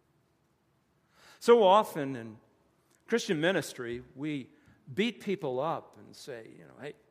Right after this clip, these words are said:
this is, this is what you need to do, and if you don't do it, then, then bad things are gonna happen to you."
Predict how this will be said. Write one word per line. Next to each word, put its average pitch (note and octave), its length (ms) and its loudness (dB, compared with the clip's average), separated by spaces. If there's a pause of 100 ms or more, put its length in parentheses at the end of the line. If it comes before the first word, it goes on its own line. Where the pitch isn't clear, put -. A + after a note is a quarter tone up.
(460)
this - 180 -16
is, A2+ 220 -18
this F3+ 220 -8
is C3+ 160 -16 (360)
what F3+ 220 4
you F3 80 2
need D#3+ 200 0
to C3 60 -10
do, E3 280 -2
and D3+ 120 -2
if A2+ 120 -12
you C3 80 -6
don't D3+ 380 -2
do E3 260 2
it, E3 280 4
then, A#2 340 -10 (260)
then C#3 120 -8
bad F#3 280 8
things D#3+ 300 -2
are C#3 40 -8
gonna C#3+ 200 -4
happen D3 400 -4
to D3+ 160 -14
you." C#3+ 360 -6